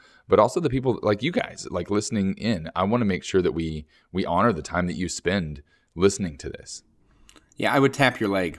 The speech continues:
Speaker 2: That was my favorite. It was like, "I'm done," and I would hit your leg. And that's the first time because we were next to each other. And then
Speaker 1: Yeah.
Speaker 2: you would just, "Crud, I gotta go now," you know?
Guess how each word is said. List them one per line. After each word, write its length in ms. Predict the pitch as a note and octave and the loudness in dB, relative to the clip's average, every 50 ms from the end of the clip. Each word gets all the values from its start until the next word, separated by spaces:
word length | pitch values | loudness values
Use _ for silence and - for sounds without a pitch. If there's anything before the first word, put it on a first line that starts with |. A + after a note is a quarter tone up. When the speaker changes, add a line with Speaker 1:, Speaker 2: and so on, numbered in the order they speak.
| - - | -8 -2
Speaker 2:
That 120 | - A#2+ G#2+ | 0 0 0
was 120 | A2+ - | 0 0
my 120 | A#2 A2 G#2 | 0 0 0
favorite. 320 | - A#2 G#2+ G2 F#2 E2 | 2 2 2 4 2 0
It 40 | F2+ | -2
was 120 | F#2+ - A#2 | -2 -2 -2
like, 200 | G#2 F#2+ - - | -2 -2 -2 -2
"I'm 100 | G2 C3 - | 0 0 2
done," 300 | A2+ A2 G#2+ G2+ F#2+ E2+ F#2+ - | 2 0 -2 -2 -4 -4 -4 -2
and 100 | A2 A2 | 0 2
I 80 | G#2 | 2
would 120 | G2+ G2+ F2 | 2 2 0
hit 260 | - - C3+ - - | 0 2 0 2 2
your 100 | A#2+ G#2+ | 2 0
leg. 500 | G#2 A2 A#2 G#2+ F#2 F2 F2+ - - - _ - - - _ _ - | 2 4 4 2 2 0 -2 -6 -6 -8 _ -8 -10 -10 _ _ -6
And 80 | - C3 | 0 4
that's 240 | C#3 D3 C#3+ - - | 6 6 6 6 2
the 80 | B2 | 0
first 260 | - - D3+ C#3 - | 4 6 6 6 8
time 220 | - D3+ D#3 D3+ C3+ | 10 10 10 10 10
because 240 | B2+ B2+ C#3 A#2 A2+ | 8 4 2 2 4
we 80 | A2+ A2 | 4 4
were 60 | G#2 | 6
next 260 | G#2+ A#2+ C3+ - - | 6 6 4 4 2
to 100 | - G2 | 0 0
each 140 | F#2+ F#2 - F#2+ | 0 0 0 -2
other. 260 | E2+ E2 G2 G#2+ G#2 - - | -2 -2 -2 -4 -4 -4 -2
And 160 | D#3+ G#2+ A2 | 0 4 4
then 140 | A2 A2 A2 | 4 4 4
Speaker 1:
Yeah. 40 | A2+ | 4
Speaker 2:
you 60 | A2+ | 2
would 120 | A2+ A2+ | 2 2
just, 200 | A#2 A#2+ A2+ - - - - - - - - - - - | 2 2 0 0 -4 -12 -20 -20 -20 -20 -20 -20 -20 -20
"Crud, 380 | - - - C3 C#3 C3+ A#2 G2 | -10 -2 2 4 6 6 6 4
I 140 | G#2 A2 G#2+ | 2 2 4
gotta 180 | A#2 A2+ A2+ | 4 4 4
go 180 | G2+ G#2+ A#2+ C3 | 4 2 2 2
now," 320 | A#2+ F#2 E2 F2+ F#2 G2 A2 | 2 0 -2 -4 -6 -8 -6
you 140 | G2 G#2+ G#2+ F#2+ | -4 -4 -2 -2
know? 140 | F2+ G2+ | -2 -2